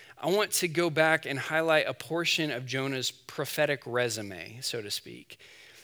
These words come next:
You know, in a really dark time in Israel's history, God gave Jonah a message that God himself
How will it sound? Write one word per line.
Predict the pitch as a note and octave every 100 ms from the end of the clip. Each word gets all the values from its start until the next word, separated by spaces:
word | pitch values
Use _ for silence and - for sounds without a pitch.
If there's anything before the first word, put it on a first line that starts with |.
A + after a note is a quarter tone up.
| -
You | C#3+
know, | D#3
in | E3
a | E3
really | D3 F3+ G#3+ F#3+
dark | C#3+ D3+ E3+ G3+ G3 -
time | - D#3+ D3+ C#3 C3+
in | B2+ C3
Israel's | - C#3+ D#3 D3+ B2+
history, | - D3+ - A#2+ G#2 G2+ _ - - - -
God | B2 D#3+ F#3 D#3
gave | F3+ F3+ E3+ C#3+ - -
Jonah | A#2 D3+ D3+ D3 C3+
a | B2
message | B2 A2 G#2 - F2+ G2+ - - _ _ _ _ _ _ - -
that | B2+ C3+ B2+
God | B2 D3 D3 C#3+
himself | D3 C3+ - D3+ B2+ -